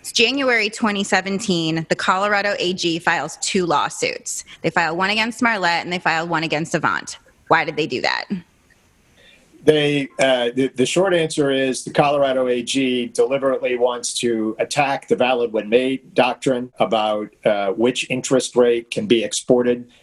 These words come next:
Speaker 2: to consumers in the state of Colorado, and instead to, uh, invoke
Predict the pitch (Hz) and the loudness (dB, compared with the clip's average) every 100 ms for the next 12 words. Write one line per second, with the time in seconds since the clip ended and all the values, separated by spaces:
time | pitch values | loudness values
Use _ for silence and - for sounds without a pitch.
0 | - 120 123 113 131 123 117 113 107 - | -6 -2 -2 -2 -2 0 0 0 -4 0
1 | 123 113 110 127 110 104 113 127 143 135 | 2 2 2 2 2 2 2 2 0 -2
2 | 110 107 - 127 120 120 - _ _ _ | -6 -6 0 2 2 0 -6 _ _ _
3 | _ - 135 120 117 110 - - 107 104 | _ -4 -2 0 0 -2 -2 2 2 2
4 | 104 - 120 117 104 120 120 - | -2 0 0 2 4 4 2 -2